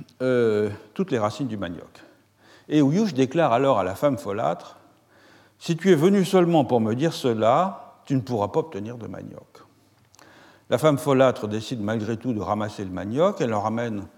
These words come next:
un plein panier hôte chez elle, elle le met à cuire dans une marmite, mais en sortant les racines de manioc, elle s'aperçoit qu'elles se sont transformées en morceaux de bois de balsa,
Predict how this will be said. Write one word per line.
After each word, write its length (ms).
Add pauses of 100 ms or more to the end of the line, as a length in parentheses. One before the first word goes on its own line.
(180)
un 120
plein 340
panier 400
hôte 260
chez 220 (100)
elle, 320 (1160)
elle 180
le 140
met 180
à 100
cuire 640
dans 180
une 240
marmite, 680 (1300)
mais 120
en 100
sortant 440
les 120
racines 300
de 80
manioc, 480
elle 100
s'aperçoit 500
qu'elles 160
se 120
sont 160
transformées 840 (260)
en 140
morceaux 420
de 140
bois 240
de 120
balsa, 800